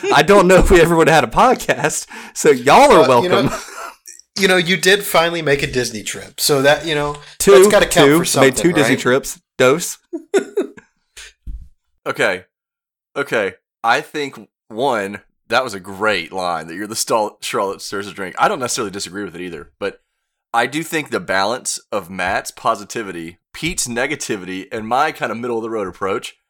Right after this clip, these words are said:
Speaker 3: was made for great, a great podcast. I really believe that.
Speaker 1: And guys, I also wanna tell y'all, like, we're getting, <laughs> we're getting short on time, and, you know, please pitch it one more time. <laughs> The Patreon has a lot more content,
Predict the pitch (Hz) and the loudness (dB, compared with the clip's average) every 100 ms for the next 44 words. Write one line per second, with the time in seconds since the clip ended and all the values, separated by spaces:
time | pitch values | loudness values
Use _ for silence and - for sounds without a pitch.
0 | _ - 107 104 98 107 127 113 87 - | _ -12 -8 -8 -10 -4 -2 -2 -8 -10
1 | 101 95 107 101 95 92 98 87 80 69 | -10 -6 -6 -6 -8 -8 -8 -8 -10 -10
2 | 67 - 117 107 104 92 87 73 67 - | -12 -10 -8 -6 -8 -8 -12 -14 -16 -18
3 | _ - 185 185 214 208 202 233 240 214 | _ -2 2 6 6 8 8 8 6 4
4 | 143 143 139 127 127 127 143 160 240 440 | 4 4 6 6 4 2 2 2 0 -4
5 | - 160 139 214 160 - 139 127 113 135 | -4 -4 0 0 0 0 2 2 2 2
6 | 135 120 117 120 - - - - 117 127 | 4 2 0 -4 -6 -20 -8 0 2 4
7 | 135 127 - - 123 147 139 127 120 147 | 2 0 -8 -16 -8 -4 -2 -2 0 2
8 | 135 117 - - - _ - - 135 165 | 2 0 -8 -20 -20 _ -8 -8 2 4
9 | 156 - 170 - 135 127 - 147 120 127 | 4 2 0 2 4 2 2 0 2 2
10 | 131 131 123 - 127 139 - 127 135 135 | 4 2 0 -2 -4 -4 -4 0 -2 -4